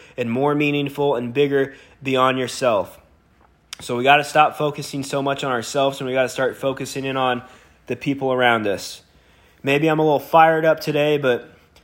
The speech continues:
I see so many people just kinda going through the motions, if you will, on a daily basis,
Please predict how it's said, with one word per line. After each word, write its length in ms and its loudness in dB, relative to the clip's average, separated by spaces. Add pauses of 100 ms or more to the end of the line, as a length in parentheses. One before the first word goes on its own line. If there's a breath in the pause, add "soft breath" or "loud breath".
(140 soft breath)
I 80 -4
see 180 -6
so 220 -2
many 160 -4
people 340 -4
just 180 -8
kinda 240 -2
going 280 -2
through 160 -6
the 80 -2
motions, 500 -2
if 140 -12
you 100 -6
will, 80 0
on 160 0
a 60 -4
daily 300 -2
basis, 600 -4